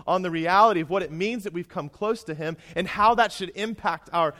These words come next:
lives and relationships with one another, how we actually look at one another in community.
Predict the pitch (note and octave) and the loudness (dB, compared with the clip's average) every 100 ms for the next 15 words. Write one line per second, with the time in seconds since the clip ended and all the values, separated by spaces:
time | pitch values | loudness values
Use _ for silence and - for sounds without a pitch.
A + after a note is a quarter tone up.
0 | - E3 G3 G#3 E3+ F#3 F3 D#3+ F#3+ - | -8 4 8 8 4 -2 -2 0 0 -2
1 | F3 - F3 - D#3 G3+ G#3 E3+ D#3 E3 | -10 -8 -8 -8 -4 -4 -4 -6 -2 -2
2 | D3+ - F3 F#3 F#3+ F#3 F#3 - F#3 F3 | -2 -2 -2 0 0 0 0 -4 -6 -6
3 | E3 - - D#3 G#3+ G3+ F#3+ F3 E3+ E3+ | -6 -14 -10 0 0 0 -4 -2 -2 -2
4 | D#3 D#3+ D3 - F3 F3 E3+ E3 _ _ | 0 -2 -2 -4 -4 -4 -4 -6 _ _
5 | _ - E3+ D#3+ F#3+ F#3 A2+ F#2+ | _ -12 -8 -4 -2 -2 -4 -10